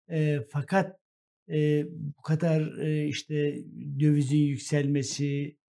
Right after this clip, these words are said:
e, Türk parasının değerini kaybetmesi, alım gücünün, yani sonuçta kağıt yani, e, para dediğimiz şey. Önemli olan onun ne kadar yüksek olması, işte beş bin olması, altı bin olması değil ki.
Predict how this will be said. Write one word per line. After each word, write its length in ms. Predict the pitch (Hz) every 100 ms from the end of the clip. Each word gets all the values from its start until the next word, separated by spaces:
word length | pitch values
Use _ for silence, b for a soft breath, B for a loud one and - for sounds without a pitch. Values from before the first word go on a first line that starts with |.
| _ -
e, 360 | 156 147 139 143
Türk 220 | 151 147
parasının 460 | 147 135 147 143
değerini 420 | 143 143 139 139 127
kaybetmesi, 880 | 143 143 143 143 143 127 - 143
alım 320 | 131 139 143
gücünün, 560 | 131 120 143 139 135 - _ _ -
yani 320 | 143 135 120 -
sonuçta 540 | - - 180 107 196 - _ -
kağıt 360 | 185 202 165 - -
yani, 480 | 143 127 113 113 107 _ _ _ 175
e, 220 | 147 131 147 135 - - - -
para 260 | 147 143
dediğimiz 420 | 131 117 131 127 -
şey. 340 | 135 123 -
Önemli 380 | 151 151 151 156
olan 400 | 165 151 151 139 _ _ _
onun 340 | 160 160 156
ne 120 | 151 156
kadar 340 | 160 151 147
yüksek 440 | 135 139 175 -
olması, 680 | 143 143 143 139 151 147 - _ _
işte 280 | - 160 143
beş 260 | 160 - -
bin 80 | 160
olması, 480 | 143 147 143 156
altı 300 | 151 147 - 156
bin 60 |
olması 580 | 147 147 143 - 156 -
değil 260 | 143 165 220
ki. 340 | - 139 117